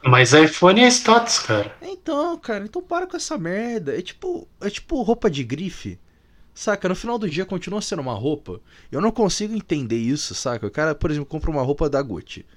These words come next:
Speaker 2: Tipo, eu não tô falando a roupa de design, de modelo, caralho, a quatro faz passarela. Isso daí é até da hora.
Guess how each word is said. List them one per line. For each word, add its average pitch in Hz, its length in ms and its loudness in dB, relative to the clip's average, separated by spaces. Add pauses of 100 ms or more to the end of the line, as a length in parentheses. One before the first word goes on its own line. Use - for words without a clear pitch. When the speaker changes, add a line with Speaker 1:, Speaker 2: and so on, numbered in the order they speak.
(840)
Speaker 2:
Tipo, - 200 -4
eu - 20 0
não 208 100 0
tô 311 140 -2
falando 185 280 4
a 143 80 4
roupa 131 360 2
de 117 260 -6
design, 113 540 -2
de 104 100 -8
modelo, 107 460 -6
caralho, 113 360 -10
a 98 40 -10
quatro 110 260 -10
faz 107 220 -4
passarela. 104 460 -8
Isso - 120 -12
daí 214 100 -2
é - 40 -4
até 214 160 -8
da 160 160 -6
hora. 87 220 -8